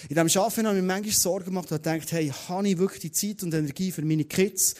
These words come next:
Habe ich genug Zeit und Energie für meine Frau? Bis an einen Punkt, wo ich gemerkt habe, ich will für das bewusst anfangen zu beten. Und ich habe gesagt, Gott, du bist in mir drin. Ich habe das Bewusstsein. Und bitte hilf du mir,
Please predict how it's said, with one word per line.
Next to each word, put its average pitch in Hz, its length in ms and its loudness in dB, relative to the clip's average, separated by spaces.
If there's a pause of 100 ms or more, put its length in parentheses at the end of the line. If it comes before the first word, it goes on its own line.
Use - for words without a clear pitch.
(280)
Habe 185 180 4
ich - 80 0
genug 202 260 4
Zeit 214 300 2
und 175 100 2
Energie 160 400 2
für 156 140 -2
meine 151 180 2
Frau? 185 540 2 (640)
Bis 202 160 4
an 226 80 6
einen 208 100 4
Punkt, 214 400 2
wo 202 80 0
ich 175 140 -2
gemerkt 170 320 -2
habe, 170 100 0
ich 170 160 -6
will 170 140 0
für - 180 -6
das 170 200 -2
bewusst 160 400 -6
anfangen 151 200 -10
zu 131 80 -6
beten. 143 220 -10
Und 139 60 -4
ich 143 60 -2
habe 131 60 -4
gesagt, 165 300 0
Gott, 180 340 -2
du 196 120 0
bist 208 240 -2
in 190 80 2
mir 185 180 2
drin. 131 340 0 (240)
Ich 156 80 0
habe 175 140 2
das 196 160 -2
Bewusstsein. 160 600 -4
Und 135 180 -8
bitte 208 260 -2
hilf 196 460 0
du 196 100 -2
mir, 156 240 0